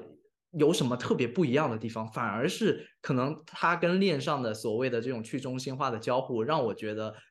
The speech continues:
可能还稍微还麻烦一些。那换到如果说 Farcaster，Farcaster 我觉得又是一个很，很有意思的一个，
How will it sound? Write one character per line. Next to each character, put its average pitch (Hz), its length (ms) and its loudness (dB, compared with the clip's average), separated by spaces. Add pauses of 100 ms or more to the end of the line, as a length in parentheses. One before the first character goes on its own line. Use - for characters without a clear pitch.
(200)
可 - 120 -4
能 131 120 0
还 151 100 2
稍 156 160 2
微 147 60 4
还 156 80 0
麻 139 240 -4
烦 127 200 -2
一 110 60 -4
些。 - 240 -10 (320)
那 175 100 0
换 196 240 2
到 170 140 4
如 139 100 0
果 147 120 2
说 147 340 -2 (160)
Farcaster，Farcaster 185 1080 -2
我 120 100 0
觉 127 100 -4
得 139 60 0
又 175 160 0
是 156 140 -8
一 131 80 -6
个 135 100 -4
很， 123 260 -8 (280)
很 202 120 4
有 160 120 6
意 214 160 4
思 - 180 -4
的 120 80 4
一 113 140 0
个， 117 340 2